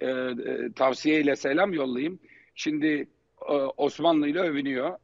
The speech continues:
Osmanlı bizim ortak tarihimiz. Kurucusu Osman Bey. Osman Bey'in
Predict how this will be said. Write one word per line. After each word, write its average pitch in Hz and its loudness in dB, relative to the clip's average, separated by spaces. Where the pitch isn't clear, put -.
Osmanlı 135 -4
bizim 131 -2
ortak 135 -2
tarihimiz. 107 -4
Kurucusu 151 2
Osman 139 2
Bey. 143 -4
Osman 151 2
Bey'in 127 -2